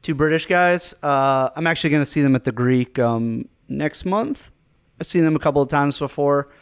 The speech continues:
Um, their new album is, is great. Like, I, I like the first two albums better, but they're, like, it's kind of, like, soulful pop. Um, it's, uh,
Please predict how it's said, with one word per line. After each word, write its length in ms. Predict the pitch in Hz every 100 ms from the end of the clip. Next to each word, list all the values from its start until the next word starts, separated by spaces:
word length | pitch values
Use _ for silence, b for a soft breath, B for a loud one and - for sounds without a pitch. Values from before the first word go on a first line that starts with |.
| b b b
Um, 720 | - 143 139 139 135 135 131 - _ _ _ _ _ _ _ -
their 160 | 160
new 160 | 185 175
album 240 | 160 143 131
is, 220 | 113 -
is 220 | 143 123
great. 420 | 135 120 113 -
Like, 320 | 143 127 - -
I, 140 | 143 -
I 80 | 175
like 220 | 185 185
the 80 | 180
first 240 | - 175 -
two 60 |
albums 220 | 170 165 156
better, 420 | 185 202 208 - b b b
but 160 | 165 175
they're, 160 | 196
like, 340 | 202 190 180 -
it's 120 | 190 -
kind 200 | 208 208
of, 60 |
like, 160 | 190 -
soulful 480 | - 160 156 - 156
pop. 520 | 156 160 185 - - b b b b
Um, 680 | - 135 131 131 127 127 131 _ _ -
it's, 320 | 139 - -
uh, 520 | 143 135 131 123 120